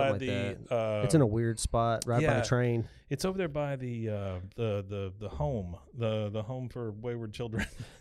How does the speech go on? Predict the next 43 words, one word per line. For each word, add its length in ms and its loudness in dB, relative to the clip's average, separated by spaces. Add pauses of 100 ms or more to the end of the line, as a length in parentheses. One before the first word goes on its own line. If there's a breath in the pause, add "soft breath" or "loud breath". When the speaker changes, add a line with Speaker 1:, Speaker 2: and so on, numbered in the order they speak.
Speaker 2:
Yeah, 200 12
yeah, 140 12
yeah. 100 12
Speaker 1:
Yeah. 220 10
Speaker 2:
It's 180 8
right 160 12
there. 200 6
Speaker 1:
<laughs> 40 4
That's 80 2
Speaker 2:
And 100 12
then, 100 12
Speaker 1:
where 100 12
it's 100 -2
Speaker 2:
but, 160 12
Speaker 1:
at, 60 4
Speaker 2:
but 100 12
it's 100 8
Speaker 1:
yeah. 60 12
Speaker 2:
right 120 10
there, 300 10
uh, 320 10
off 200 10
the 80 6
train 420 10
deal, 260 4
'cause 180 2
it 60 4
was 140 0
one 120 4
of 60 2
those 200 4
things 300 2
where 140 4
the 80 0
train 380 4
would 180 -2
pull 180 8
up 140 2
and 100 -8
pick 200 8
up 120 0
ice 360 0
and 260 0